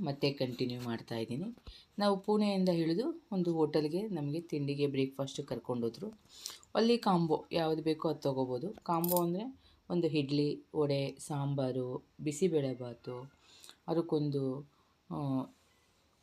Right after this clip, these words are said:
ಬೂಂದಿ, ಎಲ್ಲನೂ ಫುಲ್ಲು. ತಿಂಡಿ ತುಂಬ ಸೂಪರಾಗಿತ್ತು, ಫಸ್ಟ್ ಕ್ಲಾಸ್. ಹಾಗೆ ನಾವು ಬ್ರೇಕ್‌ಫಾಸ್ಟ್ ಮಾ-, ಮಾಡಿಕೊಂಡು ಶಿರಡಿಗೆ ಹೋಗ್ತಾ on the way ನಮಗೆ ಒಂದು ಗಣೇಶನ ದೇವಸ್ಥಾನಕ್ಕೆ ಕರ್ಕೊಂಡೋದ್ರು. ತುಂಬ ಹಳೆಯ ಕಾಲದ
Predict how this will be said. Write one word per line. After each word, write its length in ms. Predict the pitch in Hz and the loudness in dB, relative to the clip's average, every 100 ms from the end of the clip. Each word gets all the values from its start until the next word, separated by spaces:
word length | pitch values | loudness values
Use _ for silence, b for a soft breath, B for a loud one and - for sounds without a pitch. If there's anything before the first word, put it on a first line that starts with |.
| _ 175 | _ 4
ಬೂಂದಿ, 560 | 180 180 151 139 - - _ _ _ - | 8 8 8 4 0 -12 _ _ _ -4
ಎಲ್ಲನೂ 420 | 175 190 220 220 202 | -2 0 2 2 -2
ಫುಲ್ಲು. 300 | 180 165 - | -2 -2 -4
ತಿಂಡಿ 440 | - 196 202 214 | -2 0 2 0
ತುಂಬ 480 | 208 175 170 175 190 | -2 -4 0 0 0
ಸೂಪರಾಗಿತ್ತು, 720 | 190 170 156 147 139 135 - - b b b - | -2 -4 -2 -2 -2 -4 -10 -14 b b b -8
ಫಸ್ಟ್ 240 | 160 - | -8 -4
ಕ್ಲಾಸ್. 300 | 156 127 - _ b b b | -2 -2 -6 _ b b b
ಹಾಗೆ 220 | - 202 220 | 0 2 2
ನಾವು 200 | 196 180 | 2 4
ಬ್ರೇಕ್‌ಫಾಸ್ಟ್ 480 | 175 175 180 175 | 2 4 0 0
ಮಾ-, 240 | 180 156 151 | 0 0 0
ಮಾಡಿಕೊಂಡು 680 | 151 143 165 170 262 - _ - | -2 -2 -2 0 -2 -8 _ 2
ಶಿರಡಿಗೆ 420 | 226 214 233 202 | 6 6 4 2
ಹೋಗ್ತಾ 640 | 196 190 190 - - - _ _ - 165 | 2 2 2 -4 -8 -8 _ _ -2 2
on 120 | 175 | 4
the 140 | 180 170 | 4 2
way 240 | 226 269 b b b 185 | 0 -4 b b b 0
ನಮಗೆ 240 | 175 202 | 2 2
ಒಂದು 300 | 208 165 156 | 2 0 0
ಗಣೇಶನ 580 | 147 151 165 175 170 180 262 - 160 | 0 2 2 0 0 -2 -4 -8 0
ದೇವಸ್ಥಾನಕ್ಕೆ 420 | 160 156 156 147 | 0 2 0 -2
ಕರ್ಕೊಂಡೋದ್ರು. 640 | 139 143 147 135 143 208 b b b - | -6 -8 -6 -4 -6 -10 b b b -2
ತುಂಬ 220 | 196 196 | 2 2
ಹಳೆಯ 420 | 170 160 160 160 | 2 2 4 2
ಕಾಲದ 420 | 160 156 143 139 | 0 0 2 0